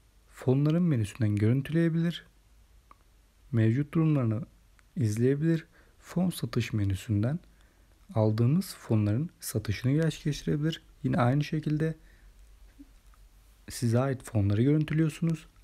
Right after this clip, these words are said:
Ardından fonlarınızın sattığınızda hangi he-, vadesiz hesaba aktarılacağını seçiyorsunuz ve sözleşmeyi onayladıktan sonra fonlarınızın satışını ge-, gerçekleştirebilirsiniz arkadaşlar. Fon hareketlerinde de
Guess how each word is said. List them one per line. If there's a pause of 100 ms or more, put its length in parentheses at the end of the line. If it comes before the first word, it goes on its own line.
(120)
Ardından (500)
fonlarınızın (520)
sattığınızda
hangi
he-,
vadesiz
hesaba
aktarılacağını
seçiyorsunuz (420)
ve
sözleşmeyi
onayladıktan
sonra (300)
fonlarınızın
satışını
ge-,
gerçekleştirebilirsiniz
arkadaşlar. (440)
Fon
hareketlerinde
de